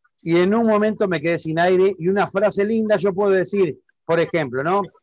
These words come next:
Eh, tener en cuenta que siempre debemos controlar la imagen que estamos proyectando en los ojos, ¿verdad?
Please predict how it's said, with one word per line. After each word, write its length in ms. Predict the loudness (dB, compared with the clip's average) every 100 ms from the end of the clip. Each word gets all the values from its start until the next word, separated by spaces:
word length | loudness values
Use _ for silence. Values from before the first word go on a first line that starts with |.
| _ -6
Eh, 120 | -4
tener 280 | -2 0 0
en 120 | 0
cuenta 280 | -2 0 0
que 100 | -2
siempre 280 | -4 -2 0
debemos 300 | 0 0 -2
controlar 340 | -2 -2 0
la 60 | 0
imagen 340 | 0 -2 -2
que 80 | -4
estamos 320 | -2 0 0
proyectando 580 | -2 -4 -4 -2 0 0
en 60 | 0
los 160 | -2
ojos, 220 | -2 -2
¿verdad? 380 | 0 2 2 0